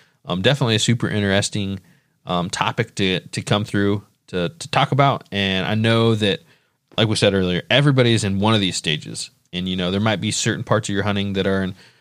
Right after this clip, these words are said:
are in different stages, but, you know, as, as hunters, we all kinda progress, um, you know, mentally through these. And it's, and it's really cool to kinda see where you're at. So be thinking about that while we're talking it, talking through it, and, and, you know,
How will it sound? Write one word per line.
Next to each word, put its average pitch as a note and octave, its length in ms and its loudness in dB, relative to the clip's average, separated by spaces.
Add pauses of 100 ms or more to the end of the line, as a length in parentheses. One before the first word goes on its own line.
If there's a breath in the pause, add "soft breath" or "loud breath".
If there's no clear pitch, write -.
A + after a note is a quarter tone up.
(100)
are G2+ 80 -2
in A2+ 80 4
different B2+ 300 2
stages, B2 420 4
but, G2+ 400 2 (920)
you G#2+ 120 -6
know, G#2 180 2
as, G2+ 420 2
as G2+ 140 0
hunters, G#2 300 0
we G2 140 2
all G2 100 4
kinda G2 240 -2
progress, F#2 640 0 (460 soft breath)
um, E2+ 540 -2 (180)
you G2 100 -6
know, F2 80 -2
mentally F#2+ 680 0
through A#2 320 0
these. E2 380 -2
And F#2 100 -8
it's, F#2+ 160 -10 (100)
and C#3+ 80 0
it's C#3 140 4
really D#3 200 6
cool C3+ 200 2
to G#2+ 80 0
kinda G#2 240 -2
see G2+ 340 -2 (460 soft breath)
where G2 200 0
you're G2 280 2
at. E2+ 260 0
So F#2 140 -4
be A2+ 100 -2
thinking C3 260 0
about A2+ 260 2
that A2 180 2
while G#2+ 100 2
we're F#2+ 80 0
talking G2 340 0
it, F2+ 220 -4 (220)
talking G#2+ 280 0
through F#2+ 260 0
it, - 60 -2
and, F#2 220 -10
and, F2+ 240 -8 (240)
you F2+ 80 -10
know, E2+ 220 -4